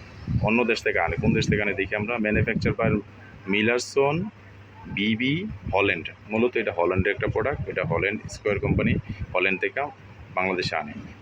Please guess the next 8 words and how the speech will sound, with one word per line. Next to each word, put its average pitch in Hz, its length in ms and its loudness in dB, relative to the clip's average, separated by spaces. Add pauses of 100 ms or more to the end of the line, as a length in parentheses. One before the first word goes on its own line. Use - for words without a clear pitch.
(120)
তো 120 120 4
এটার 135 360 2
মতো 147 460 2
যে 120 180 0
কম্পোজিশনগুলো 113 680 2
আছে 110 240 0
almost 104 300 2
সেম, 110 320 2